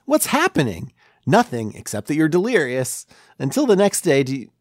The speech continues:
not until the next day do you realize that you were re-, rescued and brought to a hospital, and that, for a while, your,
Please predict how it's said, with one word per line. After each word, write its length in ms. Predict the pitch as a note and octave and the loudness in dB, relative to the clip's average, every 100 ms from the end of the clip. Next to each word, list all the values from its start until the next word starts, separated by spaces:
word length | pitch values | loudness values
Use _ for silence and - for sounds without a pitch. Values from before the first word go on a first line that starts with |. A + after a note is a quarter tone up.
| - | -4
not 240 | E3+ C#4+ | -2 0
until 200 | B3+ A3 | 0 0
the 80 | G3+ | 2
next 200 | F#3+ F3 | 2 2
day 160 | F3+ D3 | 0 2
do 80 | B2+ | 2
you 80 | |
realize 320 | C3 C#3+ C#3 B2+ | 2 2 2 0
that 80 | |
you 80 | A#2+ | 0
were 160 | A#2 A2+ | 0 -2
re-, 240 | B2 C#3+ | -4 -6
rescued 460 | A#2+ D#3+ - G3+ D#3 | -2 -2 0 0 2
and 100 | A2+ | 2
brought 200 | C3+ E3 | 2 0
to 120 | G#3+ | -2
a 40 | F#3 | -2
hospital, 560 | G#3+ G#3+ - B2 A2+ | -2 -4 -2 -2 -2
and 180 | G#2 F#2+ | -4 -2
that, 300 | C#3+ F3 - | -2 -2 -6
for 160 | F#3 F#3+ | -2 0
a 60 | |
while, 420 | F#3+ D#3+ D3 C#3+ | 2 2 2 2
your, 180 | C#3 E2 | -2 -6